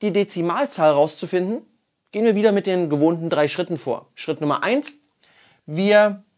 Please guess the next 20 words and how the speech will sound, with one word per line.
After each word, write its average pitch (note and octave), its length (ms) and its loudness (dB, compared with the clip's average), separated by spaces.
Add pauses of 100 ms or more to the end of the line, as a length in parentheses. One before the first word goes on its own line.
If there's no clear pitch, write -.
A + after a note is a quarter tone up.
(140)
schauen A#3 380 2
einfach, A3+ 400 -2
wie G#3+ 240 0
oft E3+ 320 2
diese B3 240 0
Zahl F#3 340 2
in E3 100 -4
diese D#3 240 -4
Zahl D3+ 260 2
reinpasst. D3+ 640 0 (680)
Also B2 180 -10
wie D#3 80 -2
oft D#3+ 100 -2
passt G3 200 -4
die D3 80 -8
fünfzehn D#3 380 -4
in C3 40 -4
die - 60 -6
dreizehn G3 280 2
rein? F3+ 300 0